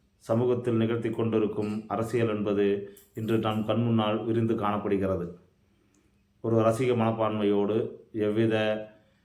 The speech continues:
சமூக ஆய்வு நோக்குமின்றி, சமூக பார்வையுமின்றி, ஒரு நடிகரின் பின்னால் பெரும் திரளாக திரண்டு உயிர்களை பலியாக்குவதும், அந்த உயிர்களுக்காக எந்தவித கருணையும் இல்லாமல்,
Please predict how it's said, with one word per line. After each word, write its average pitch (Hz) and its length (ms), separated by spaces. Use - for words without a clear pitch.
சமூக 117 840
ஆய்வு 113 460
நோக்குமின்றி, 110 840
சமூக 113 380
பார்வையுமின்றி, 110 1080
ஒரு 110 240
நடிகரின் 113 480
பின்னால் 110 540
பெரும் 113 340
திரளாக 104 760
திரண்டு 113 760
உயிர்களை 120 440
பலியாக்குவதும், 107 920
அந்த 107 200
உயிர்களுக்காக 110 1040
எந்தவித 110 920
கருணையும் 127 500
இல்லாமல், 107 680